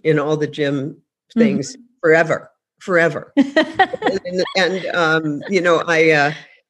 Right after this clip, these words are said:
Speaker 1: talked to a friend of mine, and she had a, she had a, an aunt who was, like, a legendary. And
Speaker 2: Mm-hmm.
Speaker 1: she said, um,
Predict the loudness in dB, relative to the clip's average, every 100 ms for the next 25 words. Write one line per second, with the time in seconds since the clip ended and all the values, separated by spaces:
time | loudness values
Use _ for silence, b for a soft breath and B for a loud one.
0 | _ -2 0 0 -2 0 0 0 0 0
1 | 0 -4 -4 -4 -4 -4 -2 -2 -2 -6
2 | -12 _ _ _ _ -14 -6 -2 -2 0
3 | -2 -2 -8 -8 -6 -6 -8 -4 -2 -2
4 | -4 -6 -2 -4 -4 -4 -4 -4 -4 -4
5 | -4 -6 -4 -4 -4 -6 -12 b b b
6 | -4 -2 -2 -4 -10 -12 -6 -4 -4 -6
7 | -6 -6 -6 -10